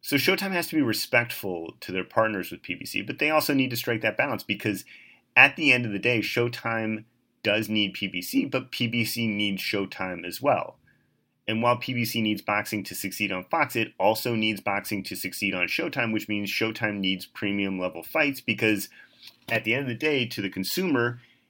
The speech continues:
if regular Fox is getting the same level fights as Showtime, then why would you pay eleven dollars a month for Showtime when Fox is free?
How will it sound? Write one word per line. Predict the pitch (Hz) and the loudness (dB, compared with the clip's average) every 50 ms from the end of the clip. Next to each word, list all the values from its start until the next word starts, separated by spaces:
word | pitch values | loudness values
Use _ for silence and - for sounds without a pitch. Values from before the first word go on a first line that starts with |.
| _ _ _ _ _ - | _ _ _ _ _ 4
if | 117 117 - - 98 | 4 4 4 2 -2
regular | 98 104 113 135 139 135 123 113 104 | 0 2 2 4 4 4 4 2 0
Fox | 101 - - - 151 147 123 117 117 - | 0 -2 0 0 2 2 2 2 0 -2
is | - 117 107 | -8 -8 -6
getting | 110 - 113 117 120 117 110 | -2 0 2 2 2 2 0
the | 104 | -2
same | 101 - - 117 110 110 117 117 113 | -2 -2 0 2 2 2 2 2 0
level | 107 104 107 101 92 104 98 98 98 92 - _ _ | 2 2 2 0 0 -2 -2 -2 -2 -4 -6 _ _
fights | - - - 117 110 107 101 104 - | -10 0 2 4 4 4 2 -2 -6
as | - 98 92 90 | -6 -4 -4 -2
Showtime, | - - 156 190 - - - 95 90 90 92 107 113 _ _ _ _ - | 2 2 2 2 0 -2 -2 -2 -2 -2 -4 -6 -8 _ _ _ _ 2
then | 113 117 107 101 95 | 2 4 4 4 6
why | 104 104 113 | 8 8 8
would | 120 123 120 | 8 6 0
you | 123 120 | 0 -2
pay | - - 117 104 | -2 -4 -4 -4
eleven | 107 107 101 98 98 104 107 | -2 0 2 2 2 2 0
dollars | 98 95 92 95 98 92 - | 0 0 0 0 -2 -4 -4
a | 92 | -4
month | 90 90 - | -6 -6 -4
for | - 101 | -4 -4
Showtime | - - 175 202 - 120 117 123 | 0 0 -2 0 0 0 0 0
when | 127 120 | 0 -2
Fox | - - 92 85 87 - - | -2 -2 -2 -2 -2 -4 -6
is | 107 - | -8 -8
free? | - - 180 175 123 - - - | -4 0 2 2 2 2 -2 -6